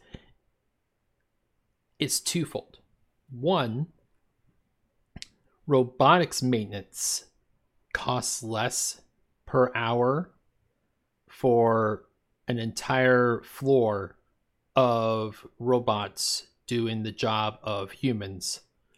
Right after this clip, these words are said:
than it would to just keep the humans. And I'll get back into the human aspect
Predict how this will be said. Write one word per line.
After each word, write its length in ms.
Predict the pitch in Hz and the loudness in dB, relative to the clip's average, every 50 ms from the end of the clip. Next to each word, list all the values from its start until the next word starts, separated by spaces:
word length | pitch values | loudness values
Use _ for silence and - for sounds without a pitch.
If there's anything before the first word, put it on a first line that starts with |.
| _ _ _ _ _ _ _ _ _ _ _ _ _ _ _ _ _ _ _ _ _ _ _ _ _ _ _ - | _ _ _ _ _ _ _ _ _ _ _ _ _ _ _ _ _ _ _ _ _ _ _ _ _ _ _ -6
than 360 | - 120 131 117 117 117 117 | -2 2 2 4 4 4 2
it 160 | 117 113 - 110 | 2 0 0 0
would 320 | 117 113 110 107 - - | 0 0 0 -2 -4 -8
to 540 | - - - 113 110 110 107 107 104 104 95 | -8 -4 -2 -2 0 0 0 -2 -2 -4 -6
just 380 | - - 117 117 - - - | -8 -8 -6 -4 -4 -4 -6
keep 260 | - - 131 120 - - | -4 -2 -2 -2 -2 -6
the 80 | - | -10
humans. 680 | - - 123 117 107 - - _ - - - - - - _ _ _ _ _ _ _ _ _ _ _ _ _ _ _ _ _ _ _ _ _ _ _ _ _ _ _ _ _ _ _ _ _ _ _ _ _ _ _ _ _ _ _ _ _ _ _ _ _ _ _ _ _ _ _ _ _ _ _ _ _ _ _ _ _ _ _ _ _ _ - | -6 -4 -4 -4 -4 -6 -10 _ -6 -6 -6 -6 -6 -12 _ _ _ _ _ _ _ _ _ _ _ _ _ _ _ _ _ _ _ _ _ _ _ _ _ _ _ _ _ _ _ _ _ _ _ _ _ _ _ _ _ _ _ _ _ _ _ _ _ _ _ _ _ _ _ _ _ _ _ _ _ _ _ _ _ _ _ _ _ _ 2
And 340 | - 127 117 113 113 113 110 | 2 2 4 2 0 -2 -2
I'll 160 | 110 113 104 | -2 -4 -4
get 300 | - - 127 117 - - | -2 -2 -2 -2 0 2
back 260 | 120 120 113 - - | 2 2 0 0 -4
into 140 | 120 110 110 | -4 -4 -4
the 80 | 98 95 | -6 -8
human 440 | - - - 151 143 123 113 113 | -8 -4 -2 0 0 0 0 0
aspect 760 | 113 104 104 - - - - 107 101 - - _ _ _ - | 0 -2 -2 -2 -4 -2 -2 -2 -4 -4 -8 _ _ _ -20